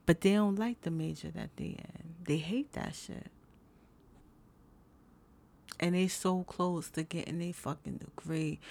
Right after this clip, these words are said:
They so close to finishing, but they hate it. But I, I, I'm here to tell you, like, at least you figured out what you don't like. So sometimes when you figure out what you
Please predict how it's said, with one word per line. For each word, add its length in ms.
They 140
so 300
close 400
to 140
finishing, 920
but 220
they 180
hate 400
it. 240
But 140
I, 180
I, 360
I'm 200
here 180
to 100
tell 380
you, 380
like, 380
at 180
least 680
you 580
figured 400
out 220
what 220
you 140
don't 280
like. 340
So 400
sometimes 540
when 120
you 120
figure 320
out 160
what 180
you 80